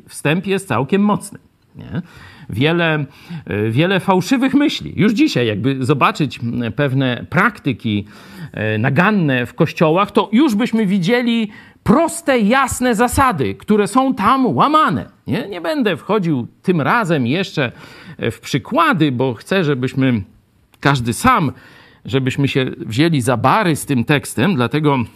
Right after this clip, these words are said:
dzisiaj będzie troszkę krótsze spotkanie, a dłuższa praca domowa,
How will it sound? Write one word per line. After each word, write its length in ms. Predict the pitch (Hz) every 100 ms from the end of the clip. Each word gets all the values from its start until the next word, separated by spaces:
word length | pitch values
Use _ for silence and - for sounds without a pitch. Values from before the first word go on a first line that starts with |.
| - _ _ _ _ -
dzisiaj 300 | 113 143 151
będzie 280 | 120 135 131
troszkę 300 | 127 139 -
krótsze 480 | - 180 302 - -
spotkanie, 580 | - 262 - 240 233 196
a 60 |
dłuższa 420 | 139 175 208 - 170
praca 400 | 147 85 - 73
domowa, 460 | 71 69 69 -